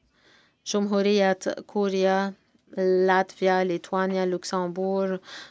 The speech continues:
جمهورية شمال مقدونيا، مالطا، المكسيك، مونتينيغرو، هولندا، نيوزيلندا، النرويج، بنما، البيرو، الفلبين، بولندا، البرتغال،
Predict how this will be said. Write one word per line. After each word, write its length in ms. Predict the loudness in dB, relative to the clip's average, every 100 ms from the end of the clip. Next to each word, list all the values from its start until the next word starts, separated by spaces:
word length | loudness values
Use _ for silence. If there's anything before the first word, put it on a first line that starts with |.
| _
جمهورية 800 | -6 -2 -2 -2 0 0 2 2
شمال 500 | 0 -2 0 0 0
مقدونيا، 640 | -2 -2 -2 -2 0 0 0
مالطا، 800 | 0 -2 -2 -2 0 2 2 0
المكسيك، 800 | -2 -2 -4 -6 -10 -4 -4 -4
مونتينيغرو، 1040 | -4 -4 -2 -2 0 -2 0 2 2 0 -4 -4
هولندا، 680 | -2 0 0 -4 -4 -4 -6 -10 _ _ _ _ _ _ _ _ _ _
نيوزيلندا، 760 | -8 -6 -4 -4 -4 -4 -4 -6 _ _ _ _ -20 -20 -20 _ -4
النرويج، 640 | -2 0 0 0 -2 -4 -4 -2
بنما، 640 | 0 0 0 -2 -4 -4
البيرو، 600 | -8 0 2 2 2 2
الفلبين، 880 | 0 -2 -2 -2 -4 -4 -2 -2 -6 -12 _ -20 -20 -20 -2
بولندا، 720 | 2 2 2 2 0 0 0
البرتغال، 1000 | -2 0 -2 0 0 0 -2 0 -2